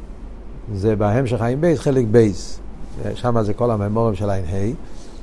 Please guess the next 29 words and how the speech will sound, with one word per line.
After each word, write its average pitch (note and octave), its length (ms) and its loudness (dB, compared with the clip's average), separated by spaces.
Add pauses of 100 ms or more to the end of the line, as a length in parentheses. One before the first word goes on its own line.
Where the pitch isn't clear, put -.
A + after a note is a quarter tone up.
(140)
והמיימר A#2+ 520 2
פודו C#3 240 4
בשולם C#3 760 2
זה B2 120 -2
חלק E3 280 0
מההמשך. E3+ 400 0 (1800)
ואף A#2+ 240 6
על C#3 120 10
פי C3+ 120 2
שזה A2 220 2
חלק C#3+ 360 4
מההמשך, D#3+ 680 2
זה C#3 120 -2 (180)
כזה D3+ 340 4
סוג - 240 0
של D3 400 4 (920)
עניין D#3+ 360 8
בפני D#3+ 240 8
עצמו F#3 360 8
בתוך F3+ 280 8
ההמשך. C3+ 420 6 (920)
מאוד D#3 160 4
מעניין, D3+ 460 6
אם, A2 580 -4
אם A2 120 0
אתם A2+ 520 0
מסתכלים D3 380 0
בעין C#3+ 300 2
בייס, E3+ 400 6